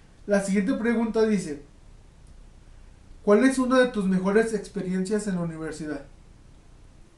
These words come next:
Yo creo que la mejor experiencia o lo que más me dejó fue el crecimiento como persona,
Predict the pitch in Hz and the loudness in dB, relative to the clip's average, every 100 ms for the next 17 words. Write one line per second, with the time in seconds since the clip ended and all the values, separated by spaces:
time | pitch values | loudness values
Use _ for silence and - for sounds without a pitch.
0 | - - - - - - - - - - | -20 -20 -20 -20 -20 -20 -20 -20 -20 -8
1 | 175 233 240 262 269 277 285 285 - - | 0 0 2 4 4 4 2 -4 -10 -14
2 | - 247 262 254 220 202 202 214 226 220 | -4 0 2 2 2 0 2 2 2 2
3 | 214 240 196 180 175 180 - - - - | 2 2 -2 -2 -4 -6 -12 -20 -20 -20
4 | - - - - - - - - - - | -20 -20 -20 -20 -20 -20 -20 -20 -20 -20
5 | - - - - 202 202 202 202 202 202 | -20 -20 -20 -4 4 8 8 8 8 8
6 | 202 208 214 254 254 233 233 254 247 - | 8 6 2 2 0 0 -2 -4 -8 -20
7 | - - - - - 196 190 247 226 208 | -20 -20 -20 -16 -2 -2 0 -2 2 0
8 | 214 226 220 196 185 180 190 226 269 285 | 0 0 0 0 -2 -2 0 2 0 -2